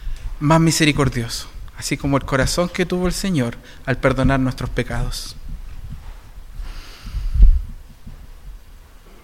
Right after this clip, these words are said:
Bien, la Biblia está llena de consejos de cómo los padres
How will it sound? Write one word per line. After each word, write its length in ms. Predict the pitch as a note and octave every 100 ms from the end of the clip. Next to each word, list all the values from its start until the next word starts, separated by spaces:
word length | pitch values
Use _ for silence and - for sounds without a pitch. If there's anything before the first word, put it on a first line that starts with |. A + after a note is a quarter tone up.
| - - - - - - - - - -
Bien, 220 | - B2 B2 - -
la 180 | C#3+
Biblia 640 | D3 D#3 C4+ A#3+ F3+ G3 - - - - - -
está 640 | - - C#3 - G3+ D#3+ -
llena 720 | G3 B3 C4 B3+ C4 C4 -
de 140 | F3+
consejos 760 | G#3 A3+ - B3+ A#3 - F#3+ -
de 140 | E3+
cómo 220 | - G#3+ A3
los 240 | F#3+ -
padres 880 | - G#3+ A#3 A3+ F3+ E3 E3 - -